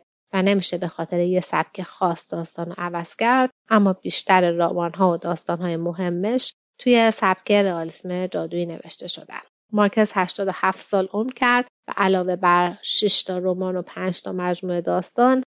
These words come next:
تعداد زیادی مقاله و نوشته‌های غیر داستانی داره. داستان پیرمردی فرتوت با بالهای عظیم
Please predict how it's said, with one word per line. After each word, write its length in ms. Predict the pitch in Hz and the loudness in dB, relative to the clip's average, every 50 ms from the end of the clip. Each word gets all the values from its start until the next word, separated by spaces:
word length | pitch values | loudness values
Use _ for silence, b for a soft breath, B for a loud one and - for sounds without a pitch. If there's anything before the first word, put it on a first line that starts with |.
| _ _ | _ _
تعداد 420 | - 208 190 180 190 185 175 180 170 | -2 0 2 4 4 4 4 4 2
زیادی 520 | 170 - - 190 190 196 196 226 220 226 | 2 0 -4 -2 -2 -2 0 2 2 4
مقاله 760 | 220 208 190 175 170 - - 170 165 160 170 185 208 226 240 240 _ _ _ - | 4 2 -2 -2 -4 -4 -2 -2 0 2 4 4 4 4 2 0 _ _ _ -2
و 120 | - 190 185 | 0 2 4
نوشته‌های 840 | 196 185 170 170 165 160 - - 175 165 - 185 190 214 214 214 208 | 4 4 2 0 -2 -6 -6 -8 -8 -2 2 2 4 4 4 4 2
غیر 380 | - - 165 160 160 160 160 | 2 0 0 0 2 0 -2
داستانی 600 | 156 156 151 147 - - - - - 160 170 156 - | -4 -6 -10 -10 -12 -12 -10 -8 -8 -6 -6 -10 -10
داره. 280 | - - - - - - _ _ _ _ _ _ _ _ _ _ _ _ _ _ _ _ _ _ _ _ _ _ | -12 -14 -18 -18 -20 -20 _ _ _ _ _ _ _ _ _ _ _ _ _ _ _ _ _ _ _ _ _ _
داستان 440 | - 269 269 - - 320 330 330 339 | 4 4 4 4 4 2 4 4 2
پیرمردی 800 | 330 - 294 262 240 226 220 214 208 220 226 226 226 233 233 | 2 4 6 6 6 6 6 6 4 6 4 4 4 2 -2
فرتوت 680 | 220 - - 214 202 202 202 - - 226 214 208 - - | -2 0 0 2 2 2 2 0 -4 -6 -6 -6 -4 0
با 120 | - 202 | 0 0
بالهای 540 | 196 208 208 202 202 202 - - 220 214 220 | 2 4 4 4 4 2 0 0 0 2 2
عظیم 640 | 214 - 240 196 202 202 202 - 233 247 254 262 269 | 2 2 2 2 2 2 2 2 2 4 4 4 2